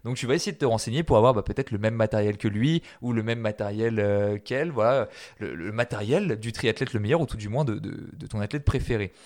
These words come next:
J'ai juste envie dans cet instant lifestyle de, de faire un petit, euh, un petit retour aux choses. Les sponsors, pour les athlètes de professionnels, c'est ce qui leur permet aussi de vivre. Donc c'est, c'est, c'est normal qu'ils utilisent ce matériel-là. C'est,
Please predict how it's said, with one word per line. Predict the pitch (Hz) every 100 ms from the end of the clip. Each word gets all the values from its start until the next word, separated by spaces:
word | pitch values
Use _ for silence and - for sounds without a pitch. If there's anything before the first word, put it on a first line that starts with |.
| - -
J'ai | 113 127
juste | 190 233
envie | 190 185
dans | 165 117
cet | 120 120
instant | 113 131
lifestyle | 117 - 160 147
de, | 110
de | 107 104
faire | 156 135
un | 110
petit, | - - 139
euh, | 110 - - -
un | 104 117
petit | -
retour | 160 147 147 120
aux |
choses. | 107 170 196 113 - - - - _ _ _ _ _ 117
Les | 131 190 233
sponsors, | - 151 - 147 214 - -
pour | 110
les | 104
athlètes | 113 135
de | 117
professionnels, | - 113 110 104 - 110 180 131 - -
c'est | - 135
ce | -
qui | 120
leur | 104
permet | 117 113
aussi | 143 117 135
de | 120
vivre. | 110 127 95 101
Donc | 101
c'est, | - 104 98 98
c'est, | - - -
c'est | 113
normal | 120 120 147 226
qu'ils | - 131 117
utilisent | 120 117
ce | 131
matériel-là. | 107 107 104 170
C'est, | 196